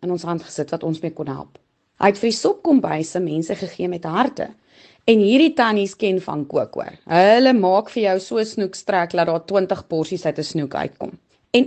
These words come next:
in die tydperk sit ek toe op ons straatgroep en ek vra toe, "Hoor, is daar enig iemand is van julle wat groente of iets kan asseblief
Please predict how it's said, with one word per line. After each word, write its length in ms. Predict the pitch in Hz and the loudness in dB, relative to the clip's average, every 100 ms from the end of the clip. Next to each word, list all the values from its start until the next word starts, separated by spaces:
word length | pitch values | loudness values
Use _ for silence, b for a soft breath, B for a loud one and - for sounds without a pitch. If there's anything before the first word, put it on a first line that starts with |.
| - | 6
in 140 | 381 320 | 6 6
die 140 | 277 | 0
tydperk 680 | 254 240 233 - 185 170 180 | -4 -4 -6 -8 -6 -4 -6
sit 160 | - 247 | -6 -4
ek 80 | 277 | 0
toe 100 | 277 | 0
op 80 | 277 | 0
ons 120 | 220 - | -4 -2
straatgroep 680 | 269 262 240 - - 170 185 | 0 2 2 -2 -8 -6 -4
en 60 | 196 | -4
ek 80 | - | -2
vra 160 | 269 | -2
toe, 120 | 269 240 | 2 2
"Hoor, 80 | 240 | 2
is 180 | 247 | 2
daar 140 | - - | 0 0
enig 220 | 294 311 | 2 2
iemand 300 | 254 247 240 | 0 -2 -4
is 80 | 208 | -10
van 180 | - 220 | -4 -2
julle 160 | 185 190 | -2 -2
wat 160 | 180 | -4
groente 580 | - - 285 285 277 262 - | -6 2 4 4 2 0 -2
of 120 | - | -8
iets 160 | - | -12
kan 200 | - 208 | -10 -8
asseblief 480 | 190 185 185 190 185 | -6 -8 -8 -8 -10